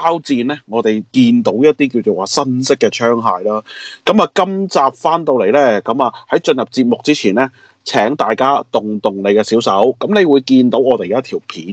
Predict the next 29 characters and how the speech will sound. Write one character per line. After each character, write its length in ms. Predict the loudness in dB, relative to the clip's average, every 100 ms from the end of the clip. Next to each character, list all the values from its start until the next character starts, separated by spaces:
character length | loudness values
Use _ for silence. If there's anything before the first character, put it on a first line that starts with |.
| -2
嘅 80 |
下 340 | -2 0 -2 -4
面 220 | -12 -6
呢， 120 | -4 -4 -10 -14 -2
嗰 120 | 2
個， 340 | 4 2 2
呃， 120 | 0 0
叫 180 | 0 0
描 300 | 0 -2 -2
述 140 | -4 -2
啊， 160 | -4 -4
description 540 | -6 -6 2 2 2 0
嗰 60 |
個 160 | 2 4 4 2
位 140 | 4
呢， 120 | 2 0 _
咁 120 | -4 0
就 140 | 2
會 140 | 2
有 100 | 0
條 120 | -2 0
link 300 | 2 2 0
下， 140 | -2 -4 -18 -20 _
就 140 | -2 2
係 180 | 2 2
Edwin 300 | -2 -2 -4
Sir 300 | -2 -4 -6
C 380 | -12 -10 -4 0
R 300 | 2 2 0